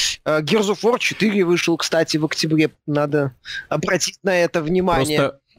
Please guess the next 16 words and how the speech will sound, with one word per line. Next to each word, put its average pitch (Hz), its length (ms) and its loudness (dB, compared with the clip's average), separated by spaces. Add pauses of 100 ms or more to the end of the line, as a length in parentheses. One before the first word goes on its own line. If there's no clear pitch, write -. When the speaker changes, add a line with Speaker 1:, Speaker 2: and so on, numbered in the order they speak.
Speaker 1:
Ну, 165 280 2
вот, 160 200 0
а 156 180 2
он 160 60 -2
стоит 302 360 2 (160)
недорого. 180 680 2 (2000)
Speaker 2:
Стоит 151 320 0
обратить 135 400 0
внимание 135 480 2
на 117 160 2
то, 160 320 0
что 117 420 0
Xbox 117 540 0 (160)
One 123 560 2 (100)
при, 123 360 2
э, 90 40 -2